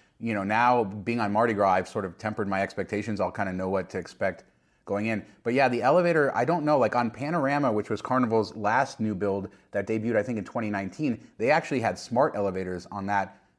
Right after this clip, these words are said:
uh, ship. So, you know, you, that's, like, the one where you go press your floor on a panel and it tells you which elevator to go to.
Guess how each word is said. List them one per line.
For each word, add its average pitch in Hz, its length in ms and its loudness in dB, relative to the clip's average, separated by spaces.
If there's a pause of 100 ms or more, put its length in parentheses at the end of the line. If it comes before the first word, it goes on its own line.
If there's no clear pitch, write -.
(120)
uh, 92 200 -2
ship. 135 360 -2
So, 101 440 -2
you 113 140 -6
know, 104 60 -4
you, 104 400 -4
that's, 107 260 -6
like, 107 160 -2
the 113 60 -4
one 110 180 0
where 110 140 0
you 104 100 -2
go 107 140 2
press 110 360 -2
your 104 220 -2
floor 117 340 0
on 101 140 -2
a 92 40 -8
panel 117 360 -2
and 104 100 -2
it 92 60 -8
tells 107 220 -4
you 101 60 -6
which 104 180 -6
elevator 107 400 0
to 107 80 -4
go 107 160 -2
to. 110 340 -4